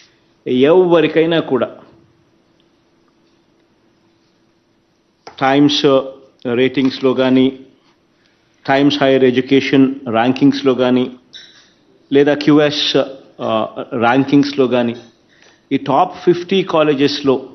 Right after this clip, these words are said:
covering twenty-one faculties, అంటే దాదాపుగా మూడు వందల, దగ్గర దగ్గర మూడు వందల యాభై కాలేజీలు. ఈ కాలేజీలలో సీట్లు ఎవరికి వచ్చినా కూడా ఆంధ్ర రాష్ట్రం నుంచి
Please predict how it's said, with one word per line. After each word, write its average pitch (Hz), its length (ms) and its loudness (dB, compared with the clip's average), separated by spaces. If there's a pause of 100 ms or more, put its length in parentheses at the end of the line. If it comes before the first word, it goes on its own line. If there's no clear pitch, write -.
(1600)
covering 147 360 2
twenty-one 135 440 2
faculties, 127 580 -4 (800)
అంటే 139 260 -4
దాదాపుగా 135 540 2
మూడు 131 280 2
వందల, 120 540 2 (220)
దగ్గర 120 220 0
దగ్గర 123 280 0
మూడు 117 240 0
వందల 113 220 -2
యాభై 110 420 0
కాలేజీలు. 107 500 -4 (2000)
ఈ 143 60 2
కాలేజీలలో 170 920 0 (540)
సీట్లు 170 460 -4
ఎవరికి 143 560 2
వచ్చినా 147 400 2
కూడా 123 280 -6 (960)
ఆంధ్ర 143 300 0
రాష్ట్రం 131 460 -2
నుంచి 117 400 -4